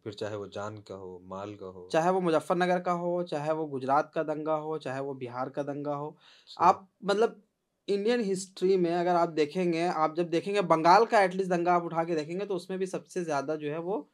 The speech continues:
Speaker 1: हम्म।
Speaker 2: अ, लोग जो अगर शहीद हुए हैं, तो वो मुसलमान हैं।
Speaker 1: सही।
Speaker 2: तो, अ, यही हाल दिल्ली दंगे में भी हुआ। आप कहते हैं कि
Speaker 1: हम्म।
Speaker 2: अगर एक कम्युनिटी, एक कौम, अ,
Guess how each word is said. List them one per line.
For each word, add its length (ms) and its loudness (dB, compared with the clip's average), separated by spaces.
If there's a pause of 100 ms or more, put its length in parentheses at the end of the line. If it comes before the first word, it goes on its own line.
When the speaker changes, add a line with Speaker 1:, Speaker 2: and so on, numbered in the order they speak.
Speaker 1:
हम्म। 640 -8
Speaker 2:
अ, 20 -18 (480)
लोग 340 4
जो 100 2
अगर 140 2
शहीद 400 -2
हुए 160 2
हैं, 140 -4
तो 100 -6
वो 120 -4
मुसलमान 500 -6
हैं। 200 -18 (180)
Speaker 1:
सही। 300 -20 (380)
Speaker 2:
तो, 160 10
अ, 320 6 (640)
यही 200 8
हाल 220 8
दिल्ली 260 6
दंगे 280 4
में 140 2
भी 100 -2
हुआ। 180 -2
आप 380 4
कहते 360 2
हैं 260 -2
कि 100 -2
Speaker 1:
हम्म। 100 0
Speaker 2:
अगर 160 4
एक 460 0
कम्युनिटी, 640 0
एक 240 0
कौम, 420 0
अ, 260 -4